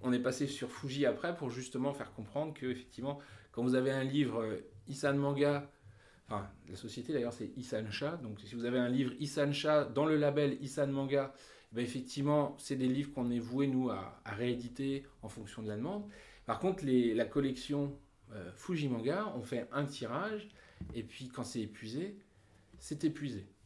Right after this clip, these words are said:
Bon, sauf si ça s'est épuisé en deux jours, évidemment, on n'est pas complètement, euh, euh, pas à l'écoute du marché, mais, euh, mais sinon l'idée c'est ça, c'est on sort, euh, mille cinq cents, deux mille, deux mille cinq cents en fonction des, des titres,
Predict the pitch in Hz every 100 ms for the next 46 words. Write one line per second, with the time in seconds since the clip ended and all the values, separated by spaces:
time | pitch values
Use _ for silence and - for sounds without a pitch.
0 | - 95 - 127 117 - 104 110 101 117
1 | 123 123 143 180 156 120 131 143 139 113
2 | 113 - 104 107 104 120 113 107 95 98
3 | 98 98 - - - - 104 101 98 101
4 | 98 104 - - - - - - 123 127
5 | 127 139 117 117 127 - 214 160 175 185
6 | - 120 117 113 110 107 104 101 98 82
7 | 101 117 113 135 170 147 139 156 127 147
8 | 165 131 127 107 - 135 131 101 101 -
9 | - - 117 110 117 120 131 127 107 120
10 | 135 120 117 110 110 101 143 120 113 101
11 | 120 110 101 101 92 185 -